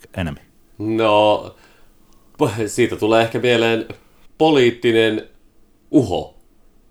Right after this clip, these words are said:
Speaker 2: Yhteiskuntarakenteita kritisoiva poliittinen uho.
Speaker 1: Tuleeko mieleen Public Enemyn logo, jossa on tää ase tähtä, tää crosshair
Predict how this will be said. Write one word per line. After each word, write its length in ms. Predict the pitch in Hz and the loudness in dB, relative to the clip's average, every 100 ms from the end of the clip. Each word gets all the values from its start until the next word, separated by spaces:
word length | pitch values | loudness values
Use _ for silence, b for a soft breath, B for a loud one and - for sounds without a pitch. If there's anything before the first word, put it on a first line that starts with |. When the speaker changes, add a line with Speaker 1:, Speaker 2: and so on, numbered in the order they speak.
| - | -4
Speaker 2:
Yhteiskuntarakenteita 1400 | 143 147 135 127 117 120 131 127 120 110 110 110 - - | -2 0 0 0 2 2 2 2 2 2 2 0 -2 -6
kritisoiva 560 | 147 139 131 113 107 110 | -2 0 2 2 0 0
poliittinen 580 | 143 135 120 110 101 | 2 2 2 0 0
uho. 400 | 104 110 85 - - | 2 0 -2 -4 -2
Speaker 1:
Tuleeko 300 | 135 131 123 | -2 -2 -4
mieleen 360 | 143 135 127 | -4 -4 -6
Public 320 | 123 156 135 123 | -4 -6 -6 -6
Enemyn 400 | 135 139 139 143 | -4 -4 -4 -2
logo, 260 | 160 143 113 | -4 -4 -4
jossa 320 | 101 - 117 | -6 -4 -4
on 100 | 107 | -4
tää 320 | 127 110 107 - | -4 -4 -4 -6
ase 280 | 135 120 | -6 -6
tähtä, 380 | 101 120 107 - | -6 -6 -6 -8
tää 120 | - | -8
crosshair 540 | - 147 131 - 113 | -4 -4 -6 -6 -6